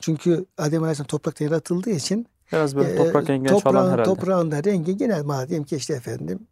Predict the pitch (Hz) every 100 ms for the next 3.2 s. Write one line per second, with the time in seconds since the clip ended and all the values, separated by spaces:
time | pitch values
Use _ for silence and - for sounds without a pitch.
0 | 220 - 151 - - 202 151 139 135 147
1 | - - 156 147 - - 165 151 151 -
2 | 165 143 143 139 156 147 - 151 143 -
3 | 139 175